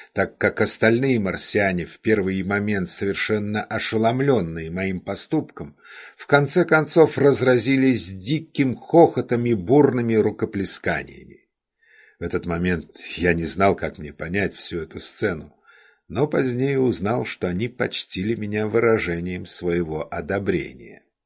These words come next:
Верзила, которого я сшиб с ног, лежал на том же месте, где он свалился,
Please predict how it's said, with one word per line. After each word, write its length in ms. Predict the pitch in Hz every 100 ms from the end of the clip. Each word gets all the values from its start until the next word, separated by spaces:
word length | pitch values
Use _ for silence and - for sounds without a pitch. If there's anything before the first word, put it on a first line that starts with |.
| _ _ _ _ _ -
Верзила, 520 | 101 95 87 113 104
которого 380 | 107 98 104 104
я 140 | 101
сшиб 340 | - - 110
с 160 | - -
ног, 300 | 107 120 -
лежал 360 | 95 87 107 110
на 160 | 101
том 260 | 95 110 104
же 140 | 104
месте, 360 | 101 104 - 101
где 200 | 92 110
он 120 | 110
свалился, 720 | 101 104 127 123 80 - -